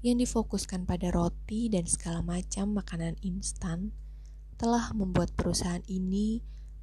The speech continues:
menjadi salah satu dari sepuluh besar perusahaan raksasa di Asia, bahkan merambat ke luar Asia.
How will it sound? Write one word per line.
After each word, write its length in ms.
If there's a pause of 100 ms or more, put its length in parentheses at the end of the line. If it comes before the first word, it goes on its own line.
menjadi 320
salah 320
satu 640
dari 240
sepuluh 400
besar 480
perusahaan 400
raksasa 720
di 160
Asia, 640 (800)
bahkan 560
merambat 560
ke 160
luar 240
Asia. 720